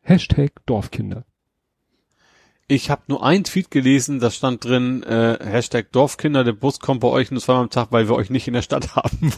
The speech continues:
Speaker 2: wollen.
Speaker 1: Ja, also
Speaker 2: Aber
Speaker 1: der
Speaker 2: dass das vorher überhaupt ein Thema war, wusste ich nicht. War es nicht schon mal? Irgendwas in der Richtung war da schon mal. Ich weiß, es ging aber darum, wa-, wie es halt so Leben auf dem Dorf ist, ne?
Speaker 1: Ja.
Speaker 2: Oder?
Speaker 1: Und der Ursprung war ja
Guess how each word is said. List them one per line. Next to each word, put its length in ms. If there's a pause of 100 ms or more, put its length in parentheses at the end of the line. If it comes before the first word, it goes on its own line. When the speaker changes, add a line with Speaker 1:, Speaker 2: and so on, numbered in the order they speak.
Speaker 2:
wollen. 140 (140)
Speaker 1:
Ja, 240 (480)
also 160
Speaker 2:
Aber 100
Speaker 1:
der 100
Speaker 2:
dass 120
das 180
vorher 320
überhaupt 200
ein 360
Thema 440
war, 520
wusste 240
ich 60
nicht. 180
War 100
es 80
nicht 140
schon 260
mal? 300 (800)
Irgendwas 340
in 100
der 140
Richtung 320
war 140
da 180
schon 220
mal. 240
Ich 220
weiß, 280
es 100
ging 140
aber 140
darum, 260
wa-, 160
wie 80
es 160
halt 140
so 80
Leben 180
auf 80
dem 80
Dorf 240
ist, 160
ne? 220
Speaker 1:
Ja. 120
Speaker 2:
Oder? 200 (420)
Speaker 1:
Und 180 (380)
der 140
Ursprung 720
war 200
ja 340